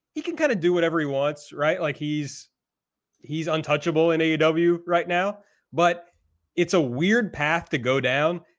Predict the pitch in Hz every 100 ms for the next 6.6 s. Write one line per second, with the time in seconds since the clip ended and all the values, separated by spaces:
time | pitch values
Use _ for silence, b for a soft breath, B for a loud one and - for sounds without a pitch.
0 | - 147 147 135 120 160 175 151 135 123
1 | - - 147 - - 151 - 233 233 202
2 | 214 226 208 208 208 180 185 190 180 156
3 | 165 156 143 156 214 214 _ _ _ 143
4 | 139 156 - 165 147 - - 170 151 151
5 | 151 - 180 151 - 98 - _ _ _
6 | _ _ - 120 110